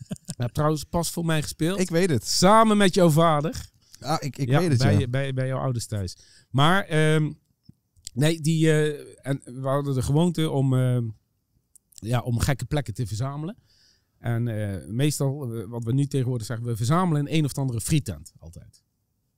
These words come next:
Speaker 1: En dat is gewoon, eh, eh, vijf minuten van tevoren krijg je door welke en dan kom je daar naartoe. En, ehm, we hadden dat jaar, eh, gingen we, dacht, nou, David is dat,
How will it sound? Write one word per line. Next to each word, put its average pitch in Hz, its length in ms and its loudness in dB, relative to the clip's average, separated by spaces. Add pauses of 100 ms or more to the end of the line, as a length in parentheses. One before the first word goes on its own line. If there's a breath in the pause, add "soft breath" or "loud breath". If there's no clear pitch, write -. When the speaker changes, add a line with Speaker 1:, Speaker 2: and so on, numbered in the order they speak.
(520)
Speaker 1:
En 101 100 -8
dat 110 120 -4
is - 80 -8
gewoon, 110 360 -6
eh, 101 120 -8
eh, - 60 -12 (260)
vijf 135 220 0
minuten 123 220 -2
van 110 80 -8
tevoren 117 260 -8
krijg 107 200 -8
je 110 60 -4
door 104 100 -4
welke 107 340 -6
en 92 180 -10
dan 92 100 -10
kom 90 140 -12
je 90 60 -8
daar 87 140 -8
naartoe. 80 220 -14 (720 soft breath)
En, 131 260 -2
ehm, 127 260 -4 (840)
we 110 120 -8
hadden 151 200 -2
dat 160 140 -2
jaar, 147 420 -2
eh, 127 420 -2
gingen 135 260 -4
we, 120 100 -4
dacht, 117 160 -6
nou, 131 300 -8 (800)
David 117 640 -4
is 98 120 -12
dat, 95 180 -12